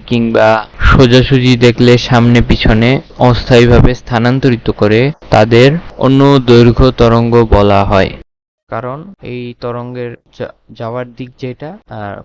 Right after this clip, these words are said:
কণাগুলোর অস্থায়ী স্থানান্তরও সেই দিকেই হয়। আচ্ছা, এখন আমরা দেখব যে সাউন্ড ওয়েভটা কিভাবে কাজ করে। আচ্ছা, তো কাছে গেলে শব্দ জোরে শোনা যাবে এবং দূরে গেলে শব্দ আস্তে শোনা যাবে। আচ্ছা, ফ্রিকোয়েন্সি মানে হলো ওই যে এফ এর মানটা। তো শব্দের যে ফ্রিকোয়েন্সি, মানুষ হলো বিশ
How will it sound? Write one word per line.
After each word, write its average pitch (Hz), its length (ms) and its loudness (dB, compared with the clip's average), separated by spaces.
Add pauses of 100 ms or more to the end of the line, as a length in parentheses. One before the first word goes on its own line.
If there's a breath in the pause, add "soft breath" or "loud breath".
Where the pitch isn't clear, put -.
কণাগুলোর 120 600 -10
অস্থায়ী 120 460 -14
স্থানান্তরও 120 600 -16
সেই 127 200 -16
দিকেই 107 340 -16
হয়। 92 260 -20
আচ্ছা, - 300 -16
এখন 127 220 -12
আমরা 131 200 -12
দেখব 131 360 -14
যে 143 140 -14 (120)
সাউন্ড 127 300 -12
ওয়েভটা 123 380 -10
কিভাবে 123 400 -16
কাজ 110 360 -18
করে। - 120 -20
আচ্ছা, - 300 -20
তো 117 240 -18
কাছে 113 320 -12
গেলে 120 220 -14
শব্দ 113 340 -16
জোরে 113 280 -12
শোনা 107 260 -16
যাবে 110 260 -16
এবং 110 240 -18
দূরে 110 220 -12
গেলে 113 220 -18
শব্দ 117 520 -18
আস্তে 117 260 -20
শোনা 104 280 -16
যাবে। 92 200 -20
আচ্ছা, - 160 -20
ফ্রিকোয়েন্সি 131 640 -18
মানে 120 400 -20
হলো 135 300 -14
ওই 117 120 -20
যে 113 300 -20
এফ 113 260 -16
এর 107 100 -18
মানটা। 101 340 -20 (200)
তো 120 220 -16
শব্দের 123 480 -18
যে 127 100 -16
ফ্রিকোয়েন্সি, 143 640 -16
মানুষ 117 420 -18
হলো 127 180 -16
বিশ 127 220 -20